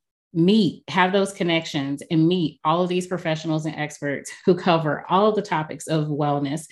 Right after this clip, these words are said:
and personal development. And it's from the focus of how it impacts Black women. And the reason I focus on Black women, outside of the fact that I'm a Black woman, is because everything is designed for whiteness.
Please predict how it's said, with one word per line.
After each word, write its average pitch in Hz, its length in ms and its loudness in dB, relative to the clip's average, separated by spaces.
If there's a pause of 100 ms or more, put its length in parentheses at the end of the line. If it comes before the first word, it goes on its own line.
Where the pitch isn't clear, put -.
(280)
and 160 160 2
personal 160 340 0
development. 143 680 -2 (340)
And 180 120 6
it's - 140 0
from 185 220 2
the 202 80 0
focus 156 420 0
of 160 160 -8
how 147 260 -2
it 160 140 -4
impacts 143 580 -4
Black 135 280 -2
women. 180 520 2 (300)
And 160 140 4
the 160 60 4
reason 220 300 0
I 180 140 0
focus 175 320 -2
on 156 140 2
Black 147 240 0
women, 165 360 0 (140)
outside 160 360 -2
of 139 60 -6
the 156 60 -10
fact 151 220 -10
that 156 80 -4
I'm 139 80 -4
a 135 80 -6
Black 139 240 -6
woman, 202 380 6 (480)
is 185 360 6
because 175 720 0 (540)
everything 262 460 4
is 202 120 0
designed 156 680 -2 (220)
for 185 140 0
whiteness. 151 680 -2